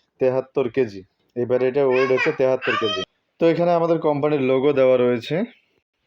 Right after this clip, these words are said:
তো এই ব্যাটারি দিয়ে মাইলেজ কত কিলো পাবেন, গ্যারান্টি কীরকম থাকছে, সে বিষয়ে এখন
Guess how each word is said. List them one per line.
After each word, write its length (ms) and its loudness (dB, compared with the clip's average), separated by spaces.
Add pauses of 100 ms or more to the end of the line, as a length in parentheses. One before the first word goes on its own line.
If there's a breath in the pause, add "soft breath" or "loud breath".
(760)
তো 40 -2 (100)
এই 100 2
ব্যাটারি 300 0
দিয়ে 160 2
মাইলেজ 280 0 (100)
কত 100 -2 (100)
কিলো 160 0 (100)
পাবেন, 300 -2 (260)
গ্যারান্টি 420 -2
কীরকম 300 -4 (120)
থাকছে, 340 -6 (220)
সে 120 -4 (100)
বিষয়ে 280 0
এখন 120 -8